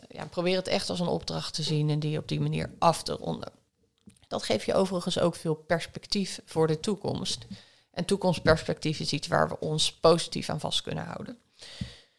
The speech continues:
Ehm, wat wel leuk is, eh, om nog even te vertellen, is dat onze mind ons soms ontzettend voor de gek wil houden en saboteert. Wat gebeurde er bij mij?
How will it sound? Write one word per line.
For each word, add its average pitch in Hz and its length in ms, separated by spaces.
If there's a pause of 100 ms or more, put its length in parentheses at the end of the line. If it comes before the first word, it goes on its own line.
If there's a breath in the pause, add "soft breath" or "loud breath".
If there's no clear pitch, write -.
(480 loud breath)
Ehm, 196 800 (180)
wat 233 180
wel 220 280
leuk 190 360
is, 185 340
eh, 165 300
om 165 160
nog 165 160
even 165 240
te 160 100
vertellen, 247 720
is 196 340
dat 175 720
onze 160 840
mind 147 440
ons 160 140
soms - 380
ontzettend 156 580
voor 147 100
de 156 60
gek - 220
wil - 180
houden - 340
en 151 120
saboteert. - 680 (720 soft breath)
Wat 185 220
gebeurde 180 360
er 165 100
bij 156 120
mij? 156 300